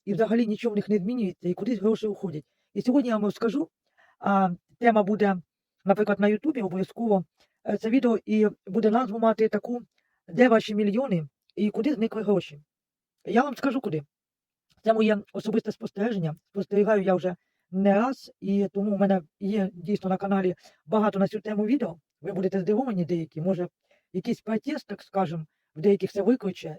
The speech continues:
І це я, е, як кажуть, нажи-, наживе, е, натисну і на болюче, але це правда. Я звикла казати в очі правду. Дивіться, ваші гроші, так, і саме оце слово «мільйони», зникають. Ви приготувалися почути правду? Приготувались? Так, саме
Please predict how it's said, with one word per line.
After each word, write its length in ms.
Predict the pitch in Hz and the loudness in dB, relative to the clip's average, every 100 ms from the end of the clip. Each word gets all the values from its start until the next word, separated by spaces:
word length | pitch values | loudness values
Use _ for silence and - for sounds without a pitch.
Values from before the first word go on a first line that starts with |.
| - | -10
І 100 | 180 | -8
це 120 | - 208 | -2 -2
я, 180 | 196 190 _ _ _ _ _ | -2 -6 _ _ _ _ _
е, 140 | - 196 | -6 -2
як 200 | 202 202 | -2 -4
кажуть, 380 | - 208 180 - | -2 -2 -2 -10
нажи-, 420 | 208 202 185 208 180 | -2 0 2 0 -2
наживе, 580 | 156 202 190 208 214 196 - _ _ _ - | -4 -2 0 0 0 0 -4 _ _ _ -4
е, 160 | 190 | 0
натисну 600 | 185 208 226 202 196 190 - - | 2 2 2 0 0 -2 -2 -2
і 80 | |
на 80 | 202 | 0
болюче, 420 | 196 208 262 - - | 2 2 0 -2 0
але 220 | 185 240 | 2 2
це 140 | 214 | -2
правда. 340 | - 185 156 160 | -4 -2 -2 -2
Я 160 | 190 | 0
звикла 280 | 175 254 196 | 0 0 0
казати 340 | 180 180 220 | 0 -2 -2
в 80 | 185 | 0
очі 180 | 185 - | -2 -4
правду. 360 | 185 175 156 165 _ _ | -6 -6 -8 -14 _ _
Дивіться, 420 | 147 220 202 - 160 _ _ _ | -8 -6 -6 -10 -18 _ _ _
ваші 360 | 170 220 330 269 | 0 0 2 0
гроші, 440 | 208 214 202 208 - _ | 2 2 0 -8 -20 _
так, 280 | 220 208 - | -2 -2 -4
і 100 | 220 | -4
саме 240 | - 277 247 | 0 0 0
оце 160 | 202 | -2
слово 220 | 208 254 | 0 0
«мільйони», 440 | 208 196 175 165 180 _ _ _ _ | 2 0 0 -4 -6 _ _ _ _
зникають. 600 | 185 180 226 202 214 269 - - | -2 2 2 2 2 0 -8 -8
Ви 220 | 196 220 | -4 -2
приготувалися 580 | 220 208 - 381 202 180 | -2 -2 0 2 2 0
почути 340 | 196 196 185 | -8 -8 -8
правду? 360 | - 165 139 147 | -6 -8 -10 -8
Приготувались? 640 | 180 190 214 247 156 _ _ _ _ _ - | -6 -2 -2 -2 -6 _ _ _ _ _ 0
Так, 320 | 220 202 _ | 2 2 _
саме 440 | - 240 240 240 | 0 6 6 4